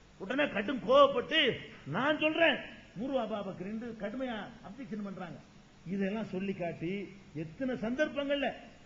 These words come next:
ரசூல் ஸல்லல்லாஹு அலைஹி வஸல்லத்துக்கு முடியாத நேரத்துல எல்லாம் அபூபக்கரை கொண்டு அந்த இமாமா நிப்பாட்டி வச்சு அவரை பின்பற்றி ரசூல் ஸல்லல்லாஹு அலைஹி வஸல்லம் தொழுதுருக்கிறாங்களே, வேற யாரையாச்சும் அப்படி நிப்பாட்டினாங்களா? அப்ப ரசூல் ஸல்லல்லாஹு அலைஹி வஸல்லம் ஹிஜ்ரத் செஞ்சு போகும்பொழுது தன்னோட கூட அவரை தான் கூட்டிட்டு போனாங்க. எல்லா வகையிலையும்,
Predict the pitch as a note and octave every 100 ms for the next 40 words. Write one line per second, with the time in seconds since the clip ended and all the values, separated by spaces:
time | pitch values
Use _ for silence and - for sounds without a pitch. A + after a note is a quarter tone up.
0 | - E3+ - A#3+ G#3+ G#3+ G3 F#3 E3+ F3+
1 | F3 G3 G3+ A#3 B3 G#3 G3 G3 F#3+ F#3+
2 | F3+ F3 G#3+ F3+ F#3 D#3+ F3+ F3 C#3+ -
3 | - - F3+ E3+ G3+ A3 G#3 F3+ D#3+ D#3
4 | D3 F3 E3 F3+ C#4+ A#3 - - D#3 A3+
5 | C4 C4 D4 D4 D4 D4+ B3 B3 G3 G3
6 | F#3 D#3 F#3 F3+ E3+ D#3+ D3+ D#3 A#3 A#3
7 | - - - G3+ B3 A3+ A3+ C4+ C4+ C4
8 | C4 A3 F#3 G#3+ G3+ F3+ E3 D3+ F#3 C4
9 | B3 - - - F#3 G3+ G3 C#4+ B3+ C4
10 | A#3+ A#3 A3+ A#3 A3+ G3+ - - A3 D4
11 | C4+ B3+ A3+ D#3+ B3+ B3+ C4 C#4+ C#4+ A#3+
12 | A#3+ B3+ A#3 C4 A#3 G#3 G#3 A3 G3+ F#3+
13 | F3+ F3 D#3+ F3+ C4+ - - - - F#3+
14 | C#4+ E4 D#4+ C#4 B3+ B3+ B3+ B3 A#3